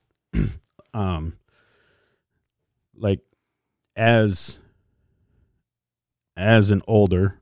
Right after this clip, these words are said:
I'm not going to say elder necessarily.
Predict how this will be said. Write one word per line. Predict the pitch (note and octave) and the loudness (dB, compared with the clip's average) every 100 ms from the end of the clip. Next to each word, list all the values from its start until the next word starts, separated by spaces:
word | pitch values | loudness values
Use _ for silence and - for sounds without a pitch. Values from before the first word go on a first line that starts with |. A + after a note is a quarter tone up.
| - | -8
I'm | F2+ F#2 | -4 -2
not | F#2 F#2+ | -4 -6
going | F#2+ F2+ F#2 | -6 -6 -4
to | E2+ | -6
say | - G#2+ F2+ F2 E2 - _ _ _ _ _ _ _ _ _ _ _ _ _ _ _ _ _ _ | -6 -4 -2 -4 -6 -10 _ _ _ _ _ _ _ _ _ _ _ _ _ _ _ _ _ _
elder | G#2+ G#2+ F#2 F#2 F2+ | 0 2 2 -2 -4
necessarily. | G#2 G2 - - G#2+ F#2+ F#2 F#2+ | -6 -6 -6 -4 -2 0 0 -2